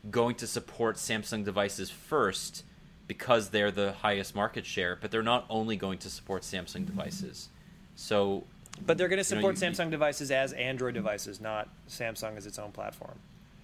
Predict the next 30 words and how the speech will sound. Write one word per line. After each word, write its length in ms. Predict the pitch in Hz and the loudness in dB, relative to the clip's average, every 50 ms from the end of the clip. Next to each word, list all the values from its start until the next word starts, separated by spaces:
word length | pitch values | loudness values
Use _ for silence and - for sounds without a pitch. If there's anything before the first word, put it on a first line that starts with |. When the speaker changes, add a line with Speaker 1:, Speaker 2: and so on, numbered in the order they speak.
| - - - - - - - - - | -20 -20 -20 -20 -20 -20 -18 -2 4
Speaker 2:
I 140 | 127 151 170 | 4 6 6
think 200 | 185 202 - - | 6 4 6 8
Speaker 1:
Right. 160 | 151 220 208 | 8 8 8
Speaker 2:
if 60 | 220 | 6
they, 40 | 202 | 4
if 60 | 180 165 | 2 2
they 100 | 220 247 | 2 2
can 140 | 269 254 | 2 2
do 120 | 233 254 240 | 2 2 2
something 300 | - 254 233 226 214 185 | 2 0 0 0 0 0
so 220 | - - 202 202 | 2 2 2 2
crazy 400 | 190 - 196 185 190 185 190 208 | 2 2 2 2 2 2 0 0
with 240 | 202 196 180 170 - | 2 2 2 2 0
their, 400 | 165 156 151 147 143 143 139 131 - - - - - - | 0 0 2 2 0 0 -2 -6 -10 -16 -20 -18 -4 -2
with 200 | 139 143 139 - | 0 0 2 2
their 220 | 143 139 135 139 | 2 2 4 2
wearables 840 | 127 123 117 120 131 135 143 160 165 170 175 165 - - - - - - - - - - - - - - | 2 2 2 2 2 2 2 0 0 -2 -2 -4 -6 -6 -8 -10 -12 -18 -20 -20 -20 -20 -20 -20 -4 0
that 200 | 131 131 131 - | 2 2 2 4
then 200 | 135 131 131 127 | 2 0 0 -2
Tizen 680 | 123 - 127 117 120 131 135 135 147 143 143 147 143 - - - - - - | -2 -2 0 2 2 2 2 0 -2 -2 -2 -4 -6 -8 -14 -20 -20 -16 -2
gets, 640 | - 131 123 123 131 - - - - - - - - - - - | 2 2 4 2 2 0 -2 -2 -2 -2 -4 -6 -10 -16 -12 -6
like, 260 | 139 120 117 113 - - - | -4 -2 -2 -4 -4 -4 -4
a 120 | 123 113 - - | -4 -4 -4 -6
significant 520 | - - 135 123 127 123 127 131 131 120 | -4 -4 -2 -2 -4 -4 -2 -4 -4 -4
percent, 320 | - 127 120 123 120 120 123 | -6 -6 -4 -4 -4 -2 -2
like, 140 | 127 127 135 | 0 0 0
if 80 | - | 2
they 140 | - 170 208 | 2 2 2
can 200 | - 247 247 233 | 2 0 -2 0
make 360 | 185 147 147 151 - - - | 0 0 0 0 -2 -6 -12